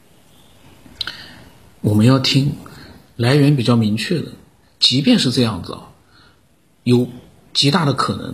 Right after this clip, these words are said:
都是错觉、幻觉，或者说是一个，呃，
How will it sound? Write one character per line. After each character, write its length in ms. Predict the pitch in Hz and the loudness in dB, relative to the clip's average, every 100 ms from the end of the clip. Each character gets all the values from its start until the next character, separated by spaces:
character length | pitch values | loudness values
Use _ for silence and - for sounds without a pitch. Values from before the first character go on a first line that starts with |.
| - | -6
都 120 | - | -4
是 160 | 131 127 | -2 -4
错 260 | - 151 110 | 0 0 -2
觉、 220 | - - | -6 -14
幻 280 | - - 123 | -8 -2 -2
觉， 200 | - - | -4 -12
或 200 | - 131 | -4 -2
者 80 | 107 | -2
说 160 | - 117 | -2 -4
是 180 | - | -2
一 100 | 110 | -2
个， 220 | 107 117 113 - - - - | -2 -4 -6 -14 -20 -20 -14
呃， 420 | - - - - | -12 -10 -12 -16